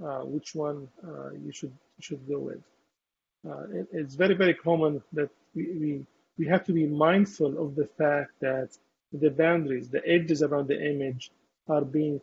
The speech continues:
treated a little bit differently from the rest of the image based on our operator edge, uh, as we see. Um, okay, so we'll talk more about, uh, image arithmetic. Um, and these are really straightforward.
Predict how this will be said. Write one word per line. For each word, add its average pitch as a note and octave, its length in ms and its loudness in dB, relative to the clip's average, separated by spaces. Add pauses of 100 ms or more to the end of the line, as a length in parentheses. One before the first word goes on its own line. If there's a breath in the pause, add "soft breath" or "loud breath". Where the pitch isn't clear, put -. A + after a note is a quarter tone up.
(100)
treated D#3 360 -2
a C3+ 60 0
little C#3+ 220 -2
bit C3 200 -2
differently C#3+ 560 -4
from C3 160 -6
the B2+ 100 -2
rest C3+ 260 -6
of B2 120 -8
the D3 200 -6
image C3+ 320 -8
based C#3+ 220 -4
on - 80 -8
our C#3 260 -4
operator - 520 -10 (640)
edge, C3 320 -16 (160)
uh, C3 320 -20
as B2+ 140 -20
we A#2+ 100 -10
see. - 280 -14 (280)
Um, - 220 -16 (1500)
okay, F#3+ 280 2 (800)
so F#3+ 140 6
we'll F#3 100 6
talk A#3+ 300 2
more G#3+ 200 6
about, F3 480 4
uh, D#3+ 320 -4
image F3 380 0
arithmetic. F3+ 580 -2 (320)
Um, C#3 260 -8 (1200)
and D#3 160 -2
these G#3+ 220 0
are F3 100 4
really F3 180 2
straightforward. E3 920 2